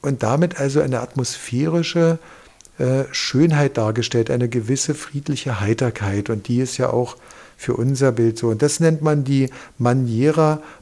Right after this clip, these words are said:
Moderna, auch bei diesem Vasari nachzulesen, also die moderne Manier. Er hat also auf eine sanfte Art, ja, die Malerei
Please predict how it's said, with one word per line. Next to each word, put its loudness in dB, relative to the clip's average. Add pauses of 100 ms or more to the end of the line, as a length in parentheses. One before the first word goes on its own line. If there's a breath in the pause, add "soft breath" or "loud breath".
Moderna, 4
auch -8
bei 0
diesem 0
Vasari 0
nachzulesen, 0
also 0
die -2
moderne 0 (360 loud breath)
Manier. 2 (240)
Er -2
hat -4
also 2 (480 loud breath)
auf 0
eine 2
sanfte 2
Art, 0 (680 soft breath)
ja, 2
die 0
Malerei 2